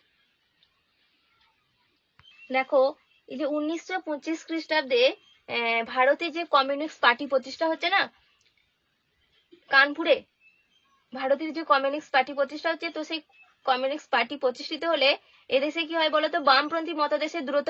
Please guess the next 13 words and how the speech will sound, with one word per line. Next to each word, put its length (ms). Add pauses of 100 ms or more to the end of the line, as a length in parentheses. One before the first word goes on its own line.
প্রসার 320
ঘটে। 200 (360)
তো 60 (160)
সরকার 420
এতে 140 (140)
আতঙ্কিত 420 (120)
হয়ে 180
পড়েন 200 (720)
এবং 300 (480)
তারা 200 (120)
উনিশশো 320 (120)
ঊনত্রিশ 420
খ্রিস্টাব্দে 500